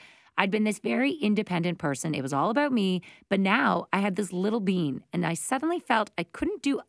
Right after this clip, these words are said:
other things, and that was very hard for me. All I ever wanted to, was to be a mom, but when you're actually experiencing that, it's a shock."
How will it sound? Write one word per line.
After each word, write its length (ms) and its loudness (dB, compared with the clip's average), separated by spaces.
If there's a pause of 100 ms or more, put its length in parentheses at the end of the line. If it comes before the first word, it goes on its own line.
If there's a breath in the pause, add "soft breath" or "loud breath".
other 240 2
things, 320 -4
and 100 -2
that 120 0
was 120 -4
very 400 -2 (240 soft breath)
hard 320 -2
for 180 -4
me. 340 -2 (220)
All 140 2
I 60 2
ever 200 0
wanted 340 0
to, 100 -2
was 320 -2
to 100 -8
be 100 0
a 60 0
mom, 260 0
but 100 0
when 160 -2
you're 100 -2
actually 320 -4
experiencing 720 -4
that, 260 2 (380 loud breath)
it's 400 -4
a 60 -2
shock." 580 -4